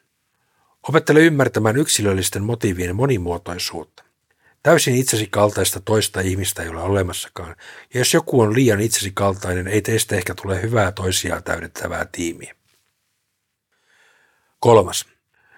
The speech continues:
Kysy toisilta, mikä heitä motivoi ja mikä tappaa heidän motivaationsa. Tämäkin on parempi kuin ei mitään. Vaikeutena on se, että ihmiset harvoin osaavat eritellä motiivejaan hirveän syvällisesti. Tällä pääset kuitenkin osan kanssa jo hieman alkuun.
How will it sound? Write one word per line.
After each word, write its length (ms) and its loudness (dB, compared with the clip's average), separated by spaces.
Kysy 220 0
toisilta, 400 4
mikä 200 2
heitä 220 4
motivoi 520 -2
ja 300 -14
mikä 200 0
tappaa 440 -2
heidän 200 -4
motivaationsa. 840 -10
Tämäkin 300 2
on 80 2
parempi 380 4
kuin 200 -8
ei 120 -2
mitään. 520 -8
Vaikeutena 420 4
on 100 2
se, 260 0
että 220 0
ihmiset 280 0
harvoin 320 2
osaavat 380 -2
eritellä 340 -2
motiivejaan 680 -4
hirveän 300 4
syvällisesti. 680 -2
Tällä 220 4
pääset 320 0
kuitenkin 400 2
osan 400 0
kanssa 440 -4
jo 60 -4
hieman 320 0
alkuun. 480 -12